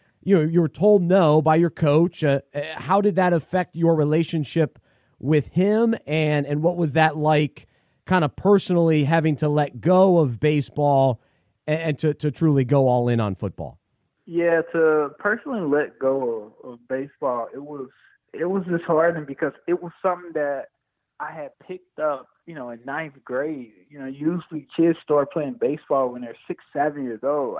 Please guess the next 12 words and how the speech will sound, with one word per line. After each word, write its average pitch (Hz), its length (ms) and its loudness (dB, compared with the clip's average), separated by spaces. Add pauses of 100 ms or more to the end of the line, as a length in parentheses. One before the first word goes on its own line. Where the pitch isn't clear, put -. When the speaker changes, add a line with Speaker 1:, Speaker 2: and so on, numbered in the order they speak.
Speaker 2:
I 165 140 -4
had 135 140 -10
never 139 300 -10
held 156 340 -8
the 139 80 -6
bat, 127 360 -8 (180)
swung 143 360 -14
it, 135 220 -12 (440)
you 185 80 -14
know, 131 240 -6
fielded 151 420 -2
balls 135 300 -2